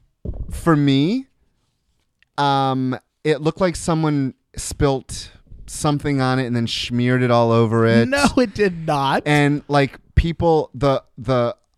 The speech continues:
Speaker 1: the unnecessary circles around everything, that
Speaker 2: Because he
Speaker 1: really
Speaker 2: was showing you little,
Speaker 1: No,
Speaker 2: little things to make you
Speaker 1: that
Speaker 2: pop
Speaker 1: was
Speaker 2: out.
Speaker 1: stupid.
Speaker 2: That was the vi-, that was visual
Speaker 1: It
Speaker 2: stimulus
Speaker 1: was,
Speaker 2: for your
Speaker 1: it was,
Speaker 2: eyes.
Speaker 1: it was annoying stimulus for my
Speaker 2: Ugh.
Speaker 1: eyes. All these
Speaker 2: I loved
Speaker 1: fucking
Speaker 2: it.
Speaker 1: circles around everything, and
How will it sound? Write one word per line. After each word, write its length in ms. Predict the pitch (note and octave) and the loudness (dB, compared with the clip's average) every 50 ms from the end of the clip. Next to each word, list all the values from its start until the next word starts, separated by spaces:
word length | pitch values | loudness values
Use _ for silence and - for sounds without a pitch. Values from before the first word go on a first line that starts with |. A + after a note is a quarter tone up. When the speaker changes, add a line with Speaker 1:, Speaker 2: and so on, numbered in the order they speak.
| _ - - | _ -20 -18
Speaker 1:
the 200 | - C3 C#3 C#3 - | -12 -8 -8 -6 -4
unnecessary 880 | D#3 D#3+ F#3 F#3 F3+ F3 F3 - - G3 E3+ - - F#3+ F3 D#3 D3+ C#3 | -2 -2 0 0 0 0 -2 -2 -4 -6 -6 -4 0 0 2 2 2 0
circles 680 | B2 - - - - F3 F3 F3+ - G3 G3 F#3+ E3 | -2 -4 -8 -4 -4 -2 -4 -2 -2 -2 -4 -4 -4
around 380 | F#3+ F#3 F3+ F3+ F3+ F3+ F3 E3+ | -6 -6 -4 -4 -4 -4 -4 -4
everything, 680 | F3 E3 D#3+ F3 E3+ D#3+ _ - F3+ E3+ E3+ E3+ C#3 A2+ | -6 -6 -4 -6 -8 -8 _ -8 -8 -6 -6 -8 -8 -6
that 240 | C3 D3 E3+ F#3 | -4 -2 -2 -4
Speaker 2:
Because 160 | - - A#2+ A#2+ | -4 -6 -4 -2
he 60 | D3 | 0
Speaker 1:
really 160 | D#3 E3 - | 2 2 2
Speaker 2:
was 80 | D3+ C#3 | 0 2
showing 340 | - A#3 A#3+ A#3+ B3 B3+ B3 | 4 4 4 4 4 2 0
you 120 | A#3 A#3+ A3+ | 0 -2 0
little, 260 | G#3 G#3+ G#3+ A3 G#3 | 2 2 0 0 -2
Speaker 1:
No, 160 | B2+ C3 C#3 | -2 0 2
Speaker 2:
little 280 | C3+ C3+ C3+ C3 B2+ A#2 | 2 4 4 4 4 2
things 200 | F3+ F#3 F#3 - | 2 0 -2 -4
to 80 | - E3+ | -6 -8
make 160 | F3 E3+ - | -8 -4 -2
you 60 | G#3 | 0
Speaker 1:
that 160 | B3 B3 - | 2 2 4
Speaker 2:
pop 140 | D#3+ F3+ F3 | 2 2 0
Speaker 1:
was 80 | C3+ B2+ | 0 -2
Speaker 2:
out. 320 | - A#3+ B3 A3 F3 C#3 | -2 -2 -2 -2 -2 -2
Speaker 1:
stupid. 1040 | A#2 - - - - - _ _ _ - - F3 F3+ E3 D#3 A#2+ - A#2+ A2 G2 F#2+ - | -4 -6 -10 -12 -16 -18 _ _ _ -8 -2 0 2 2 2 0 -2 -4 -4 -2 -2 -4
Speaker 2:
That 80 | C4 | -2
was 160 | C4+ D4+ - | -4 -4 -4
the 80 | - B3 | -4 -6
vi-, 220 | F#3+ D#3+ G#3+ B3 | -6 -4 -8 -8
that 160 | - - A#3 B3 | -4 -4 -4 -4
was 160 | C4+ - - | -4 -6 -8
visual 480 | D#3+ D#3 G#3+ B3+ A#3 G#3+ A3+ A3 G#3+ | -10 -8 -6 -6 -4 -4 -4 -2 -2
Speaker 1:
It 20 | G#3 | -4
Speaker 2:
stimulus 400 | - - - G3+ F#3+ F#3 F3 E3+ | -4 -4 -4 -2 2 2 2 2
Speaker 1:
was, 140 | F#3+ - - | 2 0 -2
Speaker 2:
for 160 | - G3 - | -4 -4 -4
your 160 | G#3 F#3+ G3+ | -2 0 -2
Speaker 1:
it 60 | F#3 F3 | 0 0
was, 100 | F3 - | 0 0
Speaker 2:
eyes. 320 | C#4 C#4+ F#3+ C3+ A#2 A2 G#2+ | 0 0 0 0 0 -2 -2
Speaker 1:
it 40 | E3+ | -2
was 200 | D#3+ D#3 C#3 C#3+ | -2 -2 -2 0
annoying 600 | C#3 B2+ B2+ B2+ C#3 D#3 F3+ G3+ G3+ F3 C3+ A2+ | 0 0 2 4 6 6 6 6 4 2 0 -2
stimulus 520 | - - - C3+ B2 A#2+ A#2 A#2+ A#2 - | -2 0 0 2 2 4 2 2 0 0
for 200 | - - C3+ B2+ | 0 2 4 4
my 160 | B2 B2 A#2+ B2 | 6 6 4 4
Speaker 2:
Ugh. 60 | A#2+ | 2
Speaker 1:
eyes. 400 | B2 B2 A2+ A2+ A2+ A#2 A#2 - | 2 0 0 0 0 -2 -4 -4
All 260 | - - D3 D#3 E3 | -4 0 2 2 2
these 280 | E3+ F3 F3+ D3 A#2 G2+ | 2 0 -2 -2 -4 -4
Speaker 2:
I 140 | - A#3 B3 | -2 -2 -2
loved 320 | A#3+ A#3+ G#3+ D#3 F#3 G#3+ - | 0 2 4 4 4 4 2
Speaker 1:
fucking 80 | G#3+ G3 F3+ | 2 4 4
Speaker 2:
it. 80 | D#3+ | 4
Speaker 1:
circles 600 | C#3 - - - - E3 D#3+ E3 - F#3 F3 D#3+ | 2 0 -2 0 2 4 4 4 4 0 0 0
around 300 | E3 E3 D#3+ D#3+ D#3+ D#3+ | 0 0 0 0 0 0
everything, 640 | D#3 D3+ D3 D#3 D3 C#3+ - - D#3 D3+ D#3 D#3 D#3 | 0 0 0 0 -2 -2 -2 -2 -2 0 0 0 0
and 180 | C#3+ B2 G#2+ | 0 0 -2